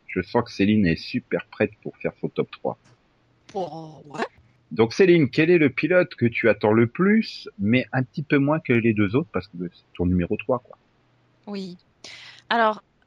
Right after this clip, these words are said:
Speaker 2: euh, ce sera, hum, bah, j'ai beaucoup hésité, hein. Euh, il y en a plusieurs qui rentrent, euh, bon, dans cette troisième catégorie, mais je me suis dit, je vais en prendre qu'un. Voilà, c'était pour, euh, pour faire long. Euh, ce serait, euh, Marvel's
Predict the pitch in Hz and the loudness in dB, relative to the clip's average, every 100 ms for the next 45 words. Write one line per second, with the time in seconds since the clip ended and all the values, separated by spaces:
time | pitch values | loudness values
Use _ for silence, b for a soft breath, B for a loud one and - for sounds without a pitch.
0 | - 208 202 196 196 196 - 220 220 - | -8 -4 -2 -2 -4 -6 -10 -10 -8 -8
1 | - 226 220 214 208 202 190 185 - 180 | -6 0 2 2 0 -2 -8 -14 -14 -8
2 | 185 185 190 202 185 175 180 180 180 170 | -6 -4 -6 -6 -8 -8 -4 -4 -4 -6
3 | 175 190 180 185 - - 170 175 175 - | -8 -12 -14 -16 -18 -18 -10 -6 -6 -8
4 | 185 175 190 - 180 175 - 175 175 185 | -8 -4 -4 -4 -10 -12 -12 -12 -12 -14
5 | - - 175 _ _ - - 180 180 185 | -18 -18 -18 _ _ -12 -12 -10 -12 -12
6 | - - 175 180 175 170 180 190 165 165 | -12 -12 -10 -12 -14 -12 -10 -8 -10 -12
7 | 170 170 175 165 170 - 175 180 170 170 | -16 -16 -16 -16 -18 -16 -14 -12 -12 -12
8 | 175 175 202 _ _ _ b b - 170 | -12 -10 -12 _ _ _ b b -4 -4
9 | - - 165 165 156 151 _ _ _ - | -4 -12 -12 -12 -14 -16 _ _ _ -20
10 | - 156 185 - - B B B - 247 | -12 -8 -8 -10 -16 B B B 0 4
11 | 247 247 247 - 247 - - 226 220 214 | 6 6 4 2 -8 -10 -8 -4 -2 -2
12 | 208 202 196 190 190 240 277 240 254 254 | -2 -2 -2 -2 -2 -2 -2 -2 -2 -2
13 | 226 208 | -4 -8